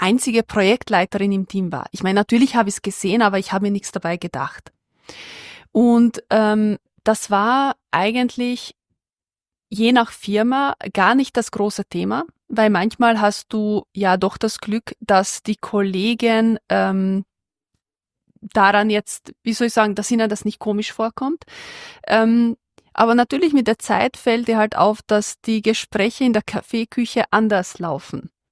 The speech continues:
Also es gibt andere Themen und ich habe mich jetzt nie daran gestört, ich war so Teil davon. Aber je älter ich wurde, desto mehr habe ich gesehen, dass, dass es zur Normalität wird, dass dann hier und da mal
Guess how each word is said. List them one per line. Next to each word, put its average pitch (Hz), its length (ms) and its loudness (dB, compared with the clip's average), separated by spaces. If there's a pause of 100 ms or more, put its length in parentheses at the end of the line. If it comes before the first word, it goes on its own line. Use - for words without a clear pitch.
Also 196 320 0
es - 140 -2
gibt - 180 -6
andere 170 300 0
Themen 269 500 4 (300)
und 226 320 2
ich 202 140 -4
habe 196 100 4
mich 220 140 4
jetzt 214 180 -2
nie 240 100 6
daran 220 280 4
gestört, 196 440 0
ich 208 140 -6
war 190 140 2
so 202 200 -6
Teil 196 300 0
davon. 180 340 -4
Aber 190 140 0
je 202 200 0
älter 233 300 0
ich 208 160 -4
wurde, 240 280 -2
desto 214 320 -2
mehr 202 200 -2
habe 214 120 -2
ich - 160 -10
gesehen, 196 500 0 (720)
dass, - 720 0 (640)
dass 220 220 2
es 226 140 -2
zur 233 120 0
Normalität 208 1080 -2
wird, 220 760 0
dass 208 320 -2
dann 208 200 -2 (480)
hier 339 360 2
und 311 180 0
da 208 220 4
mal 220 180 0